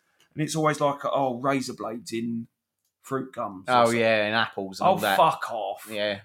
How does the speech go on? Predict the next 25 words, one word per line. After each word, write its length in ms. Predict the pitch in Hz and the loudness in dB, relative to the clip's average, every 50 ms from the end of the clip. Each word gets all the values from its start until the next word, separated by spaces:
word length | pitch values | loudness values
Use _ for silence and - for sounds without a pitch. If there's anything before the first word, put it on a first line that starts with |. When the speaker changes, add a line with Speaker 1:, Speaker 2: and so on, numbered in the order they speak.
| _ | _
Speaker 1:
Probably 300 | - 233 262 262 220 214 | 2 4 4 4 6 4
happened 340 | 202 185 - 170 170 160 156 | 2 2 2 0 0 0 2
once. 640 | 165 180 170 175 - - _ _ - - - - - - | 2 0 0 0 -2 -8 _ _ -14 -12 -12 -12 -8 0
Speaker 2:
Yeah. 160 | 120 117 - 139 | 2 4 4 4
Speaker 1:
Like, 100 | 135 - - - _ _ _ _ _ _ | 4 0 -2 -8 _ _ _ _ _ _
some 300 | _ - - 165 165 160 | _ -6 -4 -4 -4 -4
fucking 460 | 156 - 156 147 147 - 147 139 143 | -6 -6 -6 -6 -6 -6 -8 -6 -4
weirdo. 560 | 143 151 151 147 139 - - 58 64 80 - - _ _ _ _ _ _ | -4 -2 0 0 0 -2 -4 -8 -8 -10 -12 -14 _ _ _ _ _ _
But 120 | - - - | 0 4 8
yeah, 340 | 160 165 156 151 147 143 - - | 8 8 8 8 6 4 2 0
it 120 | - 143 - | -4 0 0
doesn't 200 | 165 156 131 131 | 0 0 0 -2
happen. 380 | 120 113 110 - 127 123 131 131 _ _ _ | -4 -6 -8 -10 -10 -10 -10 -12 _ _ _
Speaker 2:
Well, 360 | - - 180 180 175 175 175 - | -2 4 6 6 6 6 4 -2
<laughs> 20 | |
it 300 | 143 147 196 185 - - | 0 2 2 2 2 -2
doesn't 240 | 170 160 156 151 110 | -4 -4 -2 -2 -6
happen, 280 | 98 - - 117 127 | -8 -8 -10 -14 -14
turns 320 | 123 - 113 104 101 95 101 | -12 -12 -10 -10 -10 -6 -4
out. 200 | 107 123 139 - _ _ _ _ - _ _ _ _ - | -4 -4 -4 -6 _ _ _ _ -20 _ _ _ _ 0
Um, 540 | 123 123 127 123 123 123 123 120 120 - _ _ _ _ _ _ _ _ _ _ - - _ _ _ _ _ _ _ _ | 0 2 2 0 -2 -2 -4 -6 -8 -10 _ _ _ _ _ _ _ _ _ _ -18 -18 _ _ _ _ _ _ _ _
do 100 | - - | -14 -6
you 40 | 160 | -2
know 180 | 180 185 185 180 | -2 -2 0 0
what? 380 | 170 156 - 104 143 - - | 0 0 2 0 0 -2 -6